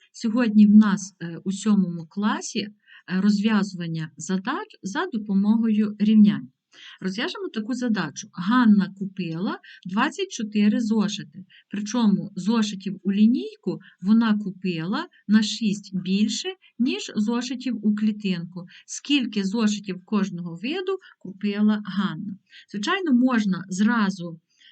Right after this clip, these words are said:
е, поміркувати і сказати, що можна позначити за ікс. Але, е, тим дітям, е, котрим важко це зразу зробити,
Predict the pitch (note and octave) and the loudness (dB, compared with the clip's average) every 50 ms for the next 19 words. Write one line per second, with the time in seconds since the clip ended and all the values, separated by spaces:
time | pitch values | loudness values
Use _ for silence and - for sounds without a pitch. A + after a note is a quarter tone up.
0 | _ _ - F#3 F#3 F3+ F3 E3+ - - G#3 G#3 G#3 G#3 G#3 G#3 G3+ F3+ F3+ G3+ | _ _ -6 -6 -4 -4 -6 -8 -2 4 8 10 10 10 8 4 0 -4 -4 -2
1 | C4 F4+ G4 - C4+ A3 G#3+ - - G#3 G#3 B3 C#4+ E4+ - - - - - C#4 | -2 -2 -2 -2 -4 -4 -4 -4 -6 -6 -4 -4 -4 -4 -6 -6 -10 -10 -8 -4
2 | C#4 C4 A#3+ B3 B3+ B3+ B3+ B3+ - A3+ G#3 G3+ G#3 G3+ G3+ - A3 A3 B3 B3+ | -2 0 0 0 -2 -2 -4 -4 -2 -2 -2 0 0 0 0 -2 -4 -4 -4 -4
3 | B3 B3 A#3 G3+ - G3 G#3 G#3 G#3 - - G#3 F#3+ - - - - _ - - | -4 -4 -6 -4 -2 -2 -2 -2 -2 -2 0 0 0 -2 -4 -8 -14 _ -20 -20
4 | - - - _ G3+ G#3+ G#3+ A3+ A3+ A3 A3 G#3 G#3+ G3+ F#3+ F#3+ F#3+ C#4+ C#4+ B3 | -20 -20 -10 _ 0 2 2 2 2 2 0 0 -2 -4 -4 -4 -4 -2 0 0
5 | A3 - G#3 C4 C#4 A#3+ G#3 G#3+ F3+ F3 E3 - - _ - - - _ - F3+ | 0 0 0 0 0 -2 -2 -4 -4 -4 -6 -8 -14 _ -20 -20 -20 _ -14 -14
6 | E3 - - G3 G3+ G#3+ A#3+ B3 A3+ G#3+ G#3 G3+ F#3+ A#3 D4+ G4+ A4 - - F#4 | -12 -10 -10 -8 -6 -4 0 2 2 2 0 0 -2 -2 -2 -2 -4 -4 -4 -6
7 | E4 - C#4 C4 B3+ B3+ A#3+ A#3 A3+ G#3+ G#3 G#3 G#3 G3 G#3 G3 F#3+ F#3 D3+ - | -4 -4 -6 -6 -6 -4 -4 -2 0 2 2 2 2 0 0 0 0 -2 -2 -4
8 | - - - | -8 -14 -18